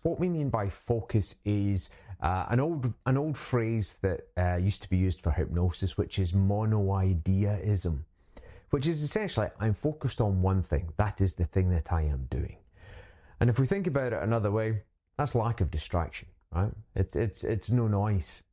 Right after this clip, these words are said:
It's lots of different things that we talk about all the time.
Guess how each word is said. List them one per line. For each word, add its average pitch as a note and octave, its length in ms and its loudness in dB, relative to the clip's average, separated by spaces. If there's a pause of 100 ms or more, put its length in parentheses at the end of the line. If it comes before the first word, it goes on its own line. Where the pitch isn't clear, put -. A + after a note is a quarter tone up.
It's F#2 320 -2 (220)
lots A#2+ 400 0
of A2+ 100 0
different - 300 -4
things A2 200 0
that - 80 -2
we G#2+ 120 2
talk - 340 -2
about G2+ 220 -2
all F#2+ 240 -2
the F2+ 80 -2
time. - 440 -6